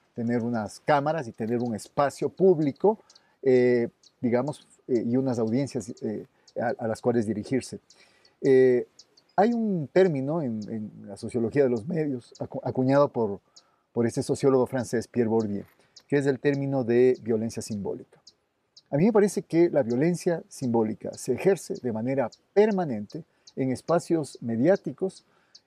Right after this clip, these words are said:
eh, y se cubre con esta idea de que es libertad de opinión.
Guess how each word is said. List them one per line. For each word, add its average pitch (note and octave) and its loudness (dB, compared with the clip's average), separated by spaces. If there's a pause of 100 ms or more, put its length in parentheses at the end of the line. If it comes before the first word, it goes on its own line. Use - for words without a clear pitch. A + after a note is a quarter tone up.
eh, C3+ 4
y G#3+ 2
se - 0
cubre G3+ 4 (160)
con B2+ 0
esta D3+ -2
idea C3 4
de A#2 -2
que A#2+ 2
es - -6 (160)
libertad B2+ -4 (280)
de B2+ 0
opinión. A#2+ -4